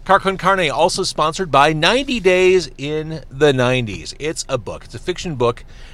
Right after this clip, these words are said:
that takes place in Chicago, in and around Chicago, but more specifically, Chicago during the nineteen nineties. For those of us who lived through it, like, let's say, the Websters, the Websters lived through it, uh, we all remember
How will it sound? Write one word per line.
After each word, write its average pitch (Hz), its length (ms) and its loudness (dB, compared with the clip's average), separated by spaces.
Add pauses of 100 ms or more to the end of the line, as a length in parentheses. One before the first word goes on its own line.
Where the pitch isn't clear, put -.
that 110 120 -8
takes 165 300 -6
place 127 480 -2 (360)
in 113 320 -6 (100)
Chicago, 104 540 -4 (120)
in 139 240 -4
and 101 180 -10
around 110 540 -4 (260)
Chicago, 95 580 -4
but 107 140 -6
more 208 220 0
specifically, 180 640 -6 (280)
Chicago 185 680 -4
during 147 380 -4
the 131 80 -4
nineteen 110 640 -8
nineties. 85 600 -14 (320)
For 143 100 -8
those 135 260 -2
of 160 60 0
us 151 120 -2
who 160 100 -8
lived 170 180 -4
through 220 240 0
it, - 220 -2 (480)
like, 143 180 -10
let's 156 160 -10
say, 170 140 -2
the 165 100 -6
Websters, 143 580 -4
the 151 80 -18
Websters 160 380 -14
lived 101 160 -16
through 110 160 -8
it, - 80 -6 (460)
uh, - 140 -10 (380)
we 170 140 -4
all 180 160 6
remember 139 520 -4